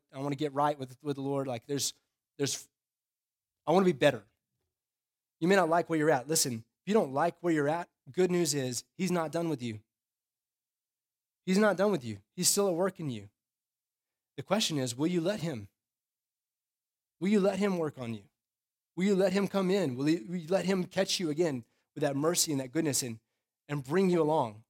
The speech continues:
Are you cooperating with him in growing in your relationship with him? Or are you just resisting?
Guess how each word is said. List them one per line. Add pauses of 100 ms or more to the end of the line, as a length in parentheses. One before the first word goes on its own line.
(120)
Are
you
cooperating
with
him (480)
in
growing
in
your
relationship
with
him?
Or
are
you
just
resisting?